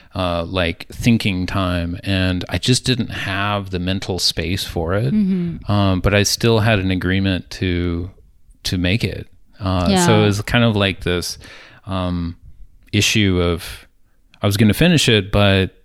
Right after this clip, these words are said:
Speaker 1: y-, you know, it didn't turn out the way I wanted it to.
Speaker 2: Mm-hmm.
Speaker 1: Um, it sucks because,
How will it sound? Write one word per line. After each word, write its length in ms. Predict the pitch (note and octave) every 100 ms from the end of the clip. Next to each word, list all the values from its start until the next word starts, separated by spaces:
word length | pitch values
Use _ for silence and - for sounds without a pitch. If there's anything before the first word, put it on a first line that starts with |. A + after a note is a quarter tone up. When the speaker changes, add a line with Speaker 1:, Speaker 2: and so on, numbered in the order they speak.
| _ _ _ _ _ _ _ _
Speaker 1:
y-, 80 | -
you 220 | A#2+ A2
know, 100 | A2+
it 140 | G#2 A2
didn't 180 | C3 C#3
turn 200 | D3+ D3
out 280 | C#3+ A#2
the 80 | A2
way 140 | G#2+ G#2+
I 40 |
wanted 360 | G2+ A#2 A#2 E2+
it 100 | D#2
to. 140 | -
Speaker 2:
Mm-hmm. 500 | G#3+ G3 G3 F#3 F#3
Speaker 1:
Um, 640 | G2+ G2 F#2+ F#2 F#2 F#2 G#2+ -
it 120 | A#2+
sucks 460 | - E3 - -
because, 580 | - G#2+ G#2+ G2 F#2 -